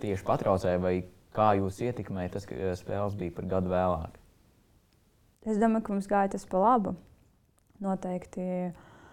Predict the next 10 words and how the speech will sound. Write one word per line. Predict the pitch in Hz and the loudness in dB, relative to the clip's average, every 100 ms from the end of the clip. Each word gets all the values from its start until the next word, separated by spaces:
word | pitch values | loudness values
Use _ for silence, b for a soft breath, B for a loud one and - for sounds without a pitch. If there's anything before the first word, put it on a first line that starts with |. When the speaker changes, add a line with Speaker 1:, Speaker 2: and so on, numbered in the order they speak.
| B B | B B
Speaker 2:
Es | 208 196 | 0 4
domāju, | 208 208 196 196 | 6 8 6 2
ka | 190 | 2
pagājušajā | 196 214 214 208 | 4 6 4 2
gadā | 208 208 | 0 0
mēs | 196 196 | -2 -2
ceturto | 208 214 208 208 | -2 -2 0 2
vietu | 208 214 214 | 2 0 0
nepaņemtu | 208 214 208 185 185 185 196 | -2 0 -2 -2 -2 -4 0
noteikti. | 214 214 185 180 175 - | 2 2 0 0 -2 -10